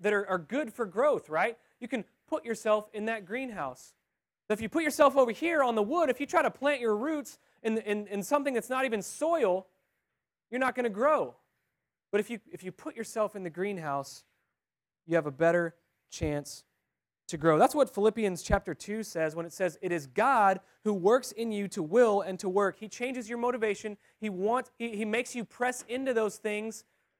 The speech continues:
reading the Bible, praying, looking to Him. He makes you press into those things. It's, it's Him that's doing it. It's not you that's doing it. As you see Him more, as you love Him more, as you savor Him more, it's Him that's doing it. It's not you.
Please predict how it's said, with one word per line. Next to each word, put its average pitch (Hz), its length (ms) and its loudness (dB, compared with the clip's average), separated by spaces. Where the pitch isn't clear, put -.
reading 233 220 -2
the 226 80 2
Bible, 214 400 2
praying, 226 640 -4
looking 240 380 2
to 226 80 0
Him. 220 260 -4
He 214 100 -4
makes 220 220 -4
you 226 80 -8
press 240 320 -4
into 240 220 -4
those 214 180 -2
things. 214 220 -6
It's, 185 140 -6
it's 202 160 -2
Him 285 340 0
that's 247 160 -2
doing 240 300 -2
it. 190 80 -2
It's 165 100 -8
not 247 220 0
you 269 180 -2
that's 269 180 -6
doing 185 280 0
it. 196 120 -6
As 202 140 2
you 214 80 -2
see 294 340 -4
Him 247 160 0
more, 202 240 0
as 202 140 -4
you 202 100 -6
love 214 380 2
Him 233 140 -6
more, 196 320 -4
as 202 100 -2
you 202 100 -6
savor 285 440 -2
Him 226 160 -4
more, 196 240 -2
it's 214 120 -6
Him 240 320 -4
that's 226 200 0
doing 247 340 0
it. 190 100 2
It's 196 160 -6
not 196 300 2
you. 208 460 2